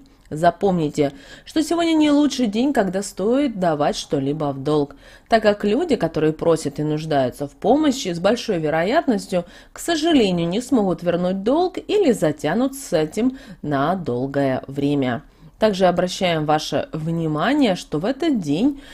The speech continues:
э, н-, не рекомендуется стирать и гладить одежду. Считается, что она быстро испачкается и вообще придёт в негодность. Важные переговоры лучше отру-, отложить всё-таки на другой день.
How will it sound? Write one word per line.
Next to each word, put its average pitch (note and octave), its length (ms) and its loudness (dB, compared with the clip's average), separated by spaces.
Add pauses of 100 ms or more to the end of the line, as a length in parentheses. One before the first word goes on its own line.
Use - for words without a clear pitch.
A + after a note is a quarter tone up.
(140)
э, F#3 200 2
н-, A3 520 4
не A#3+ 220 8
рекомендуется F#3+ 880 0
стирать F3+ 540 0
и G#3 40 -2
гладить D3 560 0
одежду. C#3 760 -2 (300)
Считается, F#4+ 480 0
что G#3 180 -4
она G3+ 180 0
быстро F#3+ 360 -2
испачкается D4 720 2
и E4+ 220 0
вообще A#3 400 2
придёт D3+ 500 -2
в C#3+ 60 -6
негодность. C#3 720 -2 (440)
Важные D#3 460 4
переговоры C#4+ 720 4
лучше D#4+ 380 2
отру-, C4 360 2
отложить G3 540 0
всё-таки - 460 -6
на D#3 180 -2
другой C#3 380 0
день. C#3 420 -2